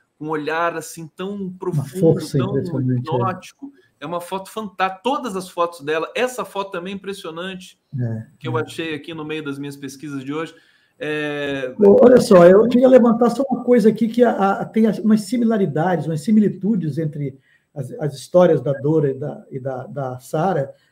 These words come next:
Speaker 2: a começar pelos nomes, né? Dora, Sara. A, a Dora é Maria Auxiliadora Lara Barcelos. Lara, Sara, Dora, Sara, tal. Aí vem toda a, a, a relação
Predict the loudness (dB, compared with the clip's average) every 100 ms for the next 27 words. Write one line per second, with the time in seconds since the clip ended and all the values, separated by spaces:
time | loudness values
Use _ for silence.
0 | -8 0 2 4 0 0 0 0 0 0
1 | 2 0 0 -2 -2 -2 6 8 8 4
2 | -4 -14 -8 -6 -4 -4 -6 -10 _ _
3 | _ -6 -4 -2 -2 2 4 4 4 4
4 | 2 2 2 0 0 0 2 2 2 2
5 | 2 4 4 4 2 0 -6 -8 -8 -6
6 | -2 0 -2 -6 _ _ _ _ _ -14
7 | -10 -8 -8 -10 -16 -12 -8 -8 -10 -14
8 | _ -4 -4 -4 -10 _ -8 -6 -8 -8
9 | -10 -10 _ _ _ _ 0 0 2 0
10 | 0 0 2 2 0 -6 -8 -6 -6 -4
11 | -2 -2 -2 0 0 0